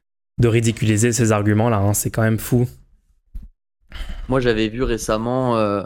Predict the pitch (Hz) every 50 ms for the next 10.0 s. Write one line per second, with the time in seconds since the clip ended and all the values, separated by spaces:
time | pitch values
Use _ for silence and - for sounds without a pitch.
0 | 104 - _ _ _ _ _ _ _ _ _ _ _ _ _ _ _ _ - 117
1 | 107 101 - 123 127 131 127 117 107 98 110 110 101 - - 123 107 113 110 110
2 | 127 117 - 117 - - - 139 120 - - - 120 117 117 117 120 123 131 135
3 | - _ _ _ _ _ _ _ _ _ _ _ _ _ _ _ _ _ _ _
4 | _ _ _ _ _ - 117 110 104 101 98 98 98 98 98 98 98 92 90 95
5 | - _ _ _ _ _ _ _ _ _ _ _ _ _ _ _ - 110 110 104
6 | 113 117 - - - 120 117 113 113 110 110 113 117 123 127 _ _ _ _ _
7 | _ _ _ _ _ _ _ _ _ - - 107 104 101 98 95 - 104 107 -
8 | - - 131 120 117 - - 120 123 127 127 - _ - 113 107 107 98 - 113
9 | 107 104 104 104 - - 131 110 104 104 104 - 117 110 107 113 113 110 117 131